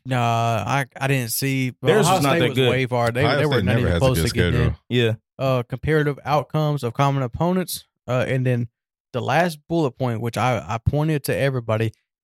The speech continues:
Speaker 1: this is gonna be the reason why they leave Florida State out. Other relevant factors such as unavailability of key players and coaches that may have affected the team's performance during the season or likely will
Speaker 3: What?
Speaker 1: affect its postseason performance.
Speaker 2: How long has that been on there?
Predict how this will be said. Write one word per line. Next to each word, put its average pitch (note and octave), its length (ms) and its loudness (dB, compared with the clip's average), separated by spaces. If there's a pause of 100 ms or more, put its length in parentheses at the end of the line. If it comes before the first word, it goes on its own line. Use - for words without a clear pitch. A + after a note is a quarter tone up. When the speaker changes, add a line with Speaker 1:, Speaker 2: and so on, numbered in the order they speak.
(160)
Speaker 1:
this D3+ 220 2
is C#3 140 -2
gonna C3+ 260 0
be C3+ 140 0
the B2+ 140 0
reason B2 300 0
why A2+ 140 2
they A2 100 0
leave A2+ 220 -4
Florida A2 220 -6
State G#2+ 240 -6
out. G#2 200 -8 (540)
Other D#3 280 0
relevant D#3+ 540 -2
factors C3+ 460 0
such C3 280 0
as A#2+ 180 -2 (120)
unavailability C#3+ 840 -2
of - 200 -8
key D#3 240 0
players C3 600 -2
and C3+ 220 0
coaches C3+ 460 2
that A#2 160 0
may B2 160 0
have A2+ 180 0
affected B2 400 -2
the A2 80 -4
team's C#3 240 -2
performance C3+ 540 -2
during C3+ 280 -2
the F3 120 0
season G3+ 420 -2 (640)
or D3+ 240 0
likely C#3+ 520 0
will G2 180 4
Speaker 3:
What? A#3+ 120 0
Speaker 1:
affect C#3 340 -2
its C3 180 -2
postseason D3 800 -2
performance. C3 800 -4
Speaker 2:
How G4 140 2
long A#3+ 180 4
has C#3 140 2
that B2 140 0
been A2+ 140 2
on G#2+ 140 4
there? F2 200 0